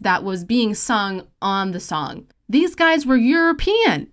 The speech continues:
and the people that were singing were American. Rob told Rolling Stone, "Everybody asked me if I sing on this record. Even my mother asked me. I'm a very proud person, and this is embarrassing.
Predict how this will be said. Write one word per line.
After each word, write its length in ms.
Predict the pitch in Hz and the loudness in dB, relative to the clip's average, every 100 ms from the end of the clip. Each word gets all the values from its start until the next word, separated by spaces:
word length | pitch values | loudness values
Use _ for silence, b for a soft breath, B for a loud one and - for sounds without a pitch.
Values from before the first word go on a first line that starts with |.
| - | -2
and 460 | 269 277 269 262 214 | 0 2 2 2 2
the 160 | 269 | -2
people 340 | 285 370 381 349 | 2 0 0 0
that 140 | 311 | 0
were 120 | 262 | 0
singing 460 | 254 - 339 320 262 | -2 -2 0 2 4
were 160 | 226 233 | 4 4
American. 680 | 247 339 381 269 202 147 165 _ - | 4 4 2 2 -2 -2 -6 _ -8
Rob 380 | 202 233 269 240 | 0 2 0 0
told 320 | 254 226 190 | -2 -2 -4
Rolling 300 | 202 190 180 | -6 -6 -8
Stone, 480 | - 170 165 160 - - | -8 -6 -6 -8 -10 -2
"Everybody 680 | 269 311 339 247 247 247 226 | 0 2 2 2 2 0 2
asked 340 | 202 247 - | 0 0 -4
me 300 | 196 180 175 | -4 -4 -6
if 160 | 196 196 | -6 -4
I 80 | 185 | -4
sing 280 | - 165 | -4 -6
on 140 | 160 185 | -4 -4
this 160 | 233 | -2
record. 440 | 254 294 175 - - _ _ _ - | 0 -2 -4 -12 -14 _ _ _ -2
Even 260 | 294 339 | 0 2
my 120 | 302 | 4
mother 320 | 285 349 403 277 | 4 4 2 2
asked 400 | 185 165 - 165 | 2 0 -2 -10
me. 280 | - - _ _ _ - | -10 -12 _ _ _ -2
I'm 120 | 214 | 0
a 60 | 214 | 2
very 300 | 214 240 269 | 2 0 -2
proud 320 | - 208 208 | 0 -2 -2
person, 480 | - 185 - 202 196 | -6 -6 -6 -6 -6
and 180 | 175 165 | -6 -6
this 160 | - | -8
is 100 | 180 | -6
embarrassing. 720 | 175 160 156 170 - 90 110 | -6 -6 -8 -10 -12 -14 -16